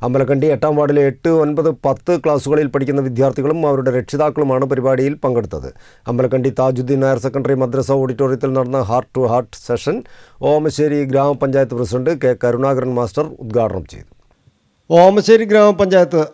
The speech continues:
അമ്പലക്കണ്ടിയിൽ വാർഡ് മെമ്പറുടെ നേതൃത്വത്തിൽ heart to heart സ്നേഹസംഗമം സംഘടിപ്പിച്ചു. അമ്പലക്കണ്ടി എട്ടാം വാർഡിലെ എട്ട്, ഒൻപത്, പത്ത് ക്ലാസ്സുകളിൽ പഠിക്കുന്ന വിദ്യാർത്ഥികളും അവരുടെ രക്ഷിതാക്കളുമാണ് പരിപാടിയിൽ സംബന്ധിച്ചത്.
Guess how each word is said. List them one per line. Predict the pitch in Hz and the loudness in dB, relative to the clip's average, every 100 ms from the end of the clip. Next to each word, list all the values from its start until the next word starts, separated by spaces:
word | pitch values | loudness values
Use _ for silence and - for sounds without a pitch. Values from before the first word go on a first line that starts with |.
| - | -4
അമ്പലക്കണ്ടിയിൽ | 131 156 170 175 180 170 170 143 113 | -2 0 2 2 2 2 0 -2 -2
വാർഡ് | 131 143 165 | 0 2 4
മെമ്പറുടെ | 160 160 160 160 | 2 2 2 4
നേതൃത്വത്തിൽ | 156 151 135 147 | 4 2 -2 -4
heart | 135 101 113 135 131 | -4 -8 -6 -6 -4
to | 160 143 | -2 0
heart | 147 139 | 0 -4
സ്നേഹസംഗമം | - 135 135 131 135 123 110 | -6 -2 0 0 -4 -4 -6
സംഘടിപ്പിച്ചു. | 98 104 110 110 101 156 170 - _ _ _ _ _ - | -6 -6 -6 -8 -4 -4 -4 -12 _ _ _ _ _ -8
അമ്പലക്കണ്ടി | 120 139 139 143 143 143 | -2 0 2 2 2 -2
എട്ടാം | - - 139 | -4 -2 0
വാർഡിലെ | 147 143 147 - | 2 2 -2 -4
എട്ട്, | 120 101 156 | -8 -4 0
ഒൻപത്, | 147 139 139 147 | 2 0 -2 -2
പത്ത് | 139 135 156 | -2 -2 -2
ക്ലാസ്സുകളിൽ | 147 139 156 156 | 0 0 2 0
പഠിക്കുന്ന | 143 147 143 143 | 0 -2 -2 -4
വിദ്യാർത്ഥികളും | 131 110 135 143 147 143 139 - _ - | -4 -2 -2 0 -2 -4 -6 -12 _ -8
അവരുടെ | 120 139 143 | -2 -2 0
രക്ഷിതാക്കളുമാണ് | 139 135 143 151 147 151 135 117 82 - | 0 0 0 0 0 0 0 -2 -4 -6
പരിപാടിയിൽ | 113 131 135 131 98 - | -2 0 2 0 -4 -10
സംബന്ധിച്ചത്. | 117 107 104 95 123 | -8 -6 -6 -4 -2